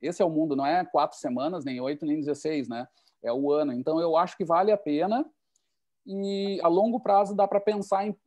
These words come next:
em, em colocar isso. Talvez em alguns que, por exemplo, tem caras que têm mais fraqueza central, tem mais instabilidade articular e, e central. Nesses casos, instabilidade de, de, de tronco, et cetera.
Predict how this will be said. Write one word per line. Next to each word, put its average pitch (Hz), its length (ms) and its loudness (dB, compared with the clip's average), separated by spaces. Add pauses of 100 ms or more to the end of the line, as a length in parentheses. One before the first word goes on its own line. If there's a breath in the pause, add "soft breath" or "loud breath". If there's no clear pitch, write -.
em, 196 420 -4
em 202 40 -2
colocar 202 480 4
isso. 151 360 -2
Talvez 196 400 6
em 226 60 0
alguns 214 380 2
que, 202 240 -4
por 175 200 0
exemplo, 151 480 -2
tem 190 220 -8
caras 185 400 0
que - 100 -12
têm 185 160 -4
mais 180 240 -2
fraqueza 151 440 -2
central, 117 520 -4 (580)
tem 147 120 -2
mais 147 260 -2
instabilidade 151 800 -2
articular 120 560 -2 (560)
e, 120 260 -10
e 135 40 -6
central. 131 580 0 (200)
Nesses 220 400 0
casos, 151 460 4
instabilidade 143 840 -2
de, 120 480 -6
de, 113 280 -12
de 104 480 -20
tronco, 143 440 2
et 120 100 -8
cetera. 110 360 -2